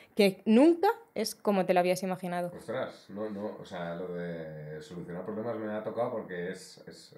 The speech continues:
Speaker 2: eh, yo resumo mi trabajo como en solucionar problemas.
Speaker 1: Mm.
Speaker 2: Entonces, bueno, entiendo que, claro, desde el proceso, ¿cómo es el proceso? Desde que alguien te dice, "Oye, eh, Berit Vila,
Speaker 1: Mm.
Speaker 2: eh, quiero esto".
Speaker 1: Sí.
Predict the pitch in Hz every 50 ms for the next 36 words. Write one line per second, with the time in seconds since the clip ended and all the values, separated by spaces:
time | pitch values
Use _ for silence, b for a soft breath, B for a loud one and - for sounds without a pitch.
0 | - - 90 90 - - 82 87 90 92 90 - 92 101 - - 101 95 98 98
1 | 98 90 78 - 80 95 98 - - 110 104 110 101 95 90 87 82 82 - 82
2 | 82 80 82 87 85 87 87 85 82 98 - - - 220 214 202 185 208 311 -
3 | - - 214 196 - b b b b b b - 123 120 110 98 107 110 127 120
4 | 107 101 120 120 107 95 92 90 87 90 90 87 87 82 78 - b b b b
5 | b b - 98 90 - - 104 95 92 - 117 110 - 139 - 117 120 139 139
6 | 143 147 139 - 120 110 - 98 90 92 95 87 87 92 90 95 98 107 107 117
7 | 120 120 110 117 113 113 110 110 110 107 107 - - 104 104 104 98 127 120 110
8 | 95 - - - b b b b b b b b b b - 95 95 95 107 101
9 | 98 98 95 135 127 120 - - - - - - 220 202 180 175 - 87 87 87
10 | 87 85 85 - - - - 113 127 135 110 107 - - - - 78 76 - -
11 | _ _ _ _ - - - 190 185 175